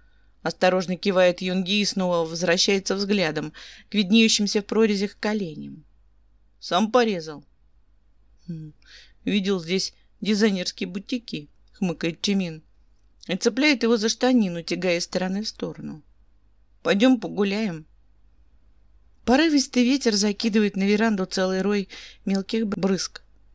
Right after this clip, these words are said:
Юнги стряхивает их вместе с Чинминовой ладонью и уточняет на всякий случай: «М, ты погоду видел?» «Видел», соглашается Чимин. «Как-то же я до тебя добрался». Это уже неплохое начало.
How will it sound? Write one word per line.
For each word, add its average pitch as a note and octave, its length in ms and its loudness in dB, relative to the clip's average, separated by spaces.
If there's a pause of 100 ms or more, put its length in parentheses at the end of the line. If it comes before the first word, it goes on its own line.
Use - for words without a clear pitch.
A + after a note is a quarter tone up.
(560)
Юнги F#3 340 -2
стряхивает G#3 680 0
их F#3+ 160 -8
вместе G3 260 -4
с - 60 -8
Чинминовой F#3 560 -2
ладонью F3+ 600 -4 (540)
и G2 140 0
уточняет G3 580 2
на G2 140 0
всякий G3+ 320 -4
случай: D#3+ 560 -10 (680)
«М, D3+ 300 -10
ты E3 80 -6
погоду F3 480 0
видел?» F3 460 -10 (500)
«Видел», E3 640 -6 (320)
соглашается F3+ 640 -4
Чимин. E3+ 440 -6 (760)
«Как-то G3+ 320 0
же G3 160 2
я G3 240 2
до F#3 140 -2
тебя G3 240 0
добрался». F#3+ 720 0 (1200)
Это - 240 -4
уже A#3+ 220 4
неплохое A#3 560 0
начало. D#3 560 -8